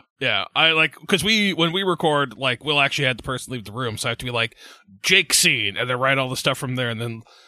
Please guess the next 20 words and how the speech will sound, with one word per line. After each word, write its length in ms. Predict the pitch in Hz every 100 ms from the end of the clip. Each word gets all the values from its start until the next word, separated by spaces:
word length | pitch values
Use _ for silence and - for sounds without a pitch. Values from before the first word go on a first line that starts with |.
| _
like, 200 | 113 117
Misha 460 | 120 165 185 - 180
and 140 | 170
Cody 320 | - 214 175
scene, 300 | 151 151 127 120
and 100 | 120
then 100 | 117
have 220 | 139 131
everything 380 | 131 139 127 120
there 180 | 120
that 180 | 113 110
they 140 | 127 120
do 220 | 120 110
in 80 | 104
their 160 | 113
scene. 240 | 113 104 101
So 100 | 123
I'm 80 | 110
like, 160 | 107 139
"Okay, 300 | 131 113